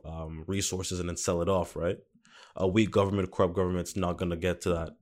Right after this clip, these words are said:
um, doesn't think that way. Um, has, uh, not even Haiti, but has in, um, in some countries has shown, but there has been <laughs> even some corrupt governments where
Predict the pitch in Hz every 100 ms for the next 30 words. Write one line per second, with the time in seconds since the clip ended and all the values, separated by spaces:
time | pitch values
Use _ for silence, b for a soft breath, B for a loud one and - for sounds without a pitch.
0 | - - 82 82 87 90 87 - 95 98
1 | 110 78 110 120 127 - B B B -
2 | 90 92 92 - 87 78 92 101 101 95
3 | 92 92 87 87 90 82 - 90 85 82
4 | - _ _ _ - - - - - 82
5 | 76 78 - 87 87 - 98 104 95 92
6 | - 101 107 98 92 - B B 98 107
7 | 95 98 90 135 101 101 - 104 - 95
8 | 90 107 104 87 85 - 92 87 85